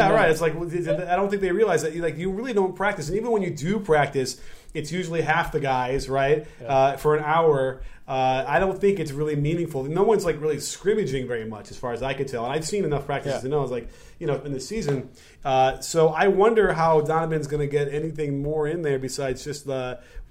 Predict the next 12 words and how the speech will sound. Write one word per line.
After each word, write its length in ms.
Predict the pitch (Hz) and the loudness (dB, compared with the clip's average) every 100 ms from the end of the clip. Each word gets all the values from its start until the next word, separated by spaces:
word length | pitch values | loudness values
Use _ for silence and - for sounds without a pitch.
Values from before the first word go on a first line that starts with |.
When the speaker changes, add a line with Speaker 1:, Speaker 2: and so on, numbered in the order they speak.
| 156 | -12
Speaker 2:
you 140 | 160 | -4
know, 140 | 151 123 | -2 -2
shaping 400 | - 170 165 156 | -2 -2 0 2
what 80 | 147 | 0
he's 100 | 135 | 0
already 400 | 147 160 160 143 | 4 4 4 0
put 220 | 147 135 | -2 0
in. 240 | 147 131 | 0 0
Hopefully 380 | 123 139 143 139 | -2 -4 -2 -2
that'll 180 | 127 127 | -2 -4
be 100 | 123 | -6
enough. 400 | 110 135 139 | -8 -6 -6